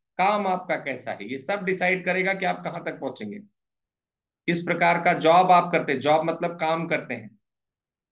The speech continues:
Total दिनचर्या आपकी कैसी बीतती है, उस पर ध्यान देने की जरूरत है।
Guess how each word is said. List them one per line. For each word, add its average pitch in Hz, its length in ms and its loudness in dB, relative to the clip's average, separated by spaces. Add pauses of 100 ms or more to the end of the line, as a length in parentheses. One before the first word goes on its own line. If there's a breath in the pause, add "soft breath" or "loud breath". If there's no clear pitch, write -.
(140)
Total 220 360 4
दिनचर्या 190 480 4
आपकी 185 180 0
कैसी 170 280 0
बीतती 120 540 -8
है, - 60 -20 (340)
उस 151 140 -8
पर 180 160 0
ध्यान 170 200 2
देने 170 200 4
की 156 80 2
जरूरत 127 360 0
है। 104 60 -20